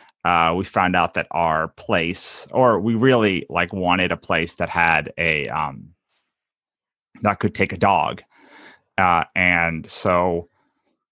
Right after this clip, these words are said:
we still, I, we still both don't believe that this is what happened, but, like, the timeline is the timeline, and it's hard to believe, not believe it. Uh, the following year for her birthday,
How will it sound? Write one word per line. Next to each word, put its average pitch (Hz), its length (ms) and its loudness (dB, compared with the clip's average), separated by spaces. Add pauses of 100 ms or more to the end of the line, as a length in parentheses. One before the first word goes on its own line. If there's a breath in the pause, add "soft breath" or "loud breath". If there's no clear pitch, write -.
(1000)
we 131 200 2
still, - 260 2
I, 160 200 4
we 131 200 0
still 202 300 2
both 131 340 2
don't 113 220 4
believe 110 400 2
that 87 100 -6
this 95 180 -2
is 101 140 -4
what 95 140 2
happened, 120 520 2
but, 98 320 0
like, 87 280 -2
the 95 100 -2
timeline 117 840 2
is 90 480 -4
the 101 80 0
timeline, 113 600 4
and 90 120 0
it's 92 120 -4
hard 95 280 2
to 107 80 -4
believe, 98 480 -6 (120)
not 101 280 -2
believe 110 320 0
it. 190 180 0 (480 loud breath)
Uh, 110 180 6
the 104 120 -4
following 123 800 2
year 101 500 0
for 101 420 -4
her 92 240 -6 (260)
birthday, 98 760 0